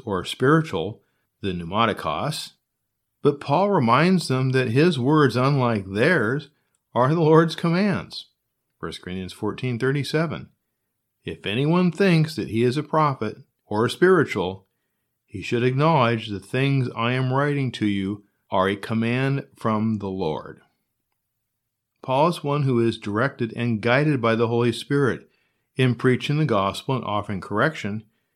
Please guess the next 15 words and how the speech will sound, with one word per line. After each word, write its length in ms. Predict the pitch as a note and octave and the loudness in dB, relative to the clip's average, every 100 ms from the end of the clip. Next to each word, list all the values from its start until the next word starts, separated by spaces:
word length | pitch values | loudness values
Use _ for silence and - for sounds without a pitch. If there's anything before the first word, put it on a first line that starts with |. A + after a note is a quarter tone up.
| _ _ | _ _
he 220 | - C#3 | 0 0
is 160 | C3+ | 0
communicated 880 | - C3 A2+ C#3 E3 D#3 A#2 A#2+ A2 | -2 -2 2 2 2 0 -2 0 0
that 320 | A2+ A#2 A2 | 0 0 -2
given 360 | G2 B2 D#3 D#3+ | 0 0 4 2
to 160 | D3+ A2+ | 2 2
him 200 | A2 B2+ | 0 -2
through 500 | - A2+ G#2+ A2+ - _ _ - | -4 -2 0 0 -4 _ _ 0
divine 520 | B2+ A2 G2+ A2 A#2 | 0 2 0 0 -2
revelation 760 | G2+ G#2 G#2 E2+ E2+ G#2+ A#2 - _ _ - | 0 -2 -2 -4 -6 -8 -8 -10 _ _ -8
by 300 | F2+ E2+ F2+ | -6 -6 -6
the 180 | A#2 A#2 | -4 -2
Holy 300 | E2 E2+ - | -2 -4 -6
Spirit. 560 | - E3+ G#3 - - _ _ _ _ _ _ _ _ _ _ _ _ _ _ _ _ _ _ _ _ | -6 -4 -4 -8 -16 _ _ _ _ _ _ _ _ _ _ _ _ _ _ _ _ _ _ _ _
Second, 460 | - G#3+ A3+ F#2 | -2 -2 -2 -8